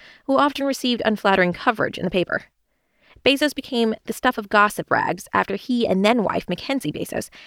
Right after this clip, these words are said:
announced their divorce on Twitter. This was following a story from the National Enquirer that detailed his relationship with Lauren Sanchez,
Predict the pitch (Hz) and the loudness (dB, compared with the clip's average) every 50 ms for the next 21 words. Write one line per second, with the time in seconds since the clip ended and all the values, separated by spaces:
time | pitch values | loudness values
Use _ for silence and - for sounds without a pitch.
0 | - - - 208 202 190 190 180 208 180 170 165 170 156 - - - 175 175 - | -18 -8 -2 0 2 2 2 4 2 2 2 2 0 0 -2 -2 -4 -8 -8 -2
1 | - 190 - - - _ _ _ _ _ _ _ _ _ - 196 196 190 190 - | -2 -2 -2 -2 -8 _ _ _ _ _ _ _ _ _ -2 -2 0 0 0 2
2 | 196 180 180 180 175 170 180 - - 185 180 180 180 - 180 175 175 160 151 - | 4 4 4 4 2 0 0 0 2 2 2 2 2 0 -2 -2 -2 -2 -4 -4
3 | - 175 160 170 175 - - - 254 254 254 220 226 226 _ - - - - _ | -2 -2 -2 -2 -2 -6 -2 0 2 4 4 2 2 0 _ -14 -20 -20 -20 _
4 | - - 240 - 277 269 294 277 262 254 240 247 233 240 226 233 - 233 220 - | -2 -2 2 2 4 4 4 4 4 2 2 2 2 2 2 2 0 -2 -4 -4
5 | - - - - 185 165 156 - 185 - 233 233 226 - - - - - - | -4 -6 -4 -2 -2 -2 -2 -4 -4 0 0 0 0 0 -2 -4 -6 -6 -12